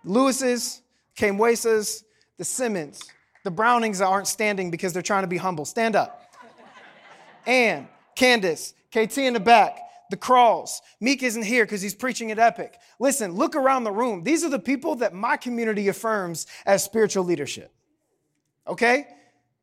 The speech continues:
There's more than this. But this is just what came to me in this very moment. Look at the prayer team when I call them up in a little bit to go around the room. These are the people we affirm as spiritual leaders in our community. Y'all can sit down. I know you feel awkward.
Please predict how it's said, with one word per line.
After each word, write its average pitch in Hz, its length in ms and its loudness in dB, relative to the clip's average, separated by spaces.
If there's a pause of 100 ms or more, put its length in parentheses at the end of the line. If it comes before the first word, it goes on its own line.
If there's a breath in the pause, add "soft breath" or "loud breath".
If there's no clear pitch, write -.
(760)
There's 208 220 0
more 302 240 4
than 226 160 -6
this. - 520 -10 (640)
But 208 240 0
this 285 160 2
is 277 120 -2
just 254 180 -2
what 262 160 -2
came 277 280 2
to 262 120 -4
me 254 160 0
in 240 120 0
this 254 160 0
very 254 260 4
moment. 254 600 -2 (1400)
Look 247 100 0
at 294 80 2
the 277 80 0
prayer 285 280 6
team 254 260 -2
when 233 100 0
I 220 80 2
call 247 260 2
them 254 220 0
up 233 160 2
in 220 80 -2
a 214 60 0
little 214 200 2
bit 180 260 -2
to 202 80 -4
go 202 200 2
around 190 240 0
the 170 80 -4
room. 160 260 -4
These 262 220 -2
are 285 40 -2
the 240 120 -2
people 247 340 -2
we 233 140 -4
affirm 226 560 -2 (240 loud breath)
as 208 140 -2
spiritual 254 360 -2
leaders 247 280 -2
in 226 40 0
our 214 80 0
community. 214 360 -4
Y'all 226 200 2
can 226 120 -4
sit 214 160 -2
down. 190 180 0
I 202 40 -2
know 226 100 -2
you 214 100 0
feel - 160 -4
awkward. 170 340 -2